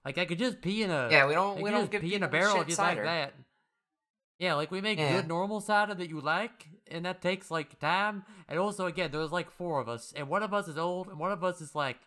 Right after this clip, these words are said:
Speaker 1: twelve. And, yeah, they still contribute, but, you know,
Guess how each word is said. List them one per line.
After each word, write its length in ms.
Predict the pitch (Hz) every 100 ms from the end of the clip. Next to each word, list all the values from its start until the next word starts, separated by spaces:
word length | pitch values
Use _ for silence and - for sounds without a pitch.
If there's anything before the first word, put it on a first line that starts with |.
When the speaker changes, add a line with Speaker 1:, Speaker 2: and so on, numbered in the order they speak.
| _ _ _ _ -
Speaker 1:
twelve. 640 | - 156 170 196 190 175 _ _ _ _ _ _ _ _ _ _ _ _ _ _ _ _
And, 160 | 180 196
yeah, 80 | 202
they 120 | 190
still 240 | 208 254 226
contribute, 640 | 180 139 214 170 123 -
but, 180 | 143 -
you 100 | 147
know, 160 | 107